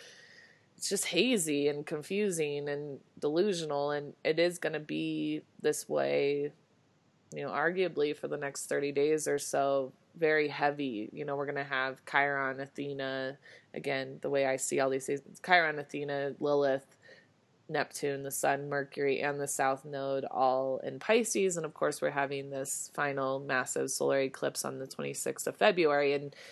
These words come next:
and just to put out there to all of you listening too, that, um,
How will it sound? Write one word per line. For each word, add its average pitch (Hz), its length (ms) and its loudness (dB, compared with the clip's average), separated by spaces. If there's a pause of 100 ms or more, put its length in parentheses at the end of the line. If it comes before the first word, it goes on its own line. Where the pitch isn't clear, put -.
(380)
and 175 160 4
just 180 300 4
to 180 80 8
put 175 220 6
out 160 240 6
there 156 140 6
to 151 180 0
all 151 120 8
of 147 120 0
you 151 140 4
listening 143 500 2
too, 165 360 4
that, 139 400 4 (280)
um, 139 460 2